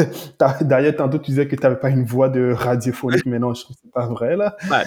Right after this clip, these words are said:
Speaker 2: merci.
Speaker 1: <laughs> Il faut juste que tu sois à l'aise de parler, de parler de, à, à fond, tout simplement, et je trouve que c'est, c'est ce que tu, tu fais très bien, vraiment.
Speaker 2: Ben,
Speaker 1: Donc,
Speaker 2: merci beaucoup,
Speaker 1: euh,
Speaker 2: c'est bien gentil.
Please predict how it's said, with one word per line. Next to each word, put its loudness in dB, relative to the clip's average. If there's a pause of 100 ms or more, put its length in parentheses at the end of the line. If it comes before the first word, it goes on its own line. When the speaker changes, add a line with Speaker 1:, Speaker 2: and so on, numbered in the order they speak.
(140)
Speaker 2:
merci. 0
Speaker 1:
<laughs> -6
Il 2
faut 6
juste 4
que 2
tu -2
sois 4
à 6
l'aise 4
de 0
parler, 2
de 0
parler 0 (140)
de, 0
à, -6
à 0 (100)
fond, 0
tout -16
simplement, -6
et -2
je -10
trouve -12
que -12
c'est, -4
c'est -6
ce -16
que -4
tu, -12 (240)
tu -14
fais 0
très 0
bien, -2
vraiment. -6
Speaker 2:
Ben, 0
Speaker 1:
Donc, -4
Speaker 2:
merci -6
beaucoup, -2
Speaker 1:
euh, -2
Speaker 2:
c'est -4
bien 0
gentil. -4